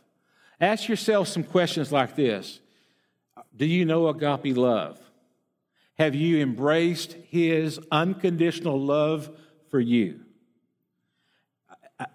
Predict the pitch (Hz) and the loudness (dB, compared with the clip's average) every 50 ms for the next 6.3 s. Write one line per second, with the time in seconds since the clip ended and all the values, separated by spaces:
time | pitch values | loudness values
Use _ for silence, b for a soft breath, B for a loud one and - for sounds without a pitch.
0 | 127 143 151 139 143 147 147 147 143 147 143 147 147 - - 170 160 156 147 127 | -8 -4 -2 0 0 2 2 2 2 2 0 0 -4 -2 0 0 2 2 2 0
1 | 117 110 98 - - 82 - - _ _ _ _ _ _ _ _ _ _ _ _ | 0 -2 -4 -4 -10 -16 -18 -20 _ _ _ _ _ _ _ _ _ _ _ _
2 | 135 147 156 156 147 139 139 151 160 170 165 143 127 123 117 110 107 101 - 123 | -2 2 2 2 2 2 0 2 2 2 2 2 2 2 0 0 -2 -2 -2 -2
3 | 120 123 117 135 135 127 120 120 123 131 139 147 160 160 156 147 135 - - - | -2 -2 0 0 2 2 2 2 0 2 2 2 2 2 0 -2 -6 -12 -4 -2
4 | 151 160 160 156 - 170 147 131 143 147 147 - 139 127 120 120 120 117 120 - | 0 0 0 0 -2 -2 0 2 0 0 0 0 0 0 2 2 2 0 0 0
5 | 156 175 196 196 - - - 185 185 185 175 180 175 - - 170 165 151 135 120 | 0 2 2 2 0 -2 0 0 2 2 2 0 -2 -4 -2 -2 -2 0 -2 -4
6 | - - - - - | -6 -12 -18 -20 -20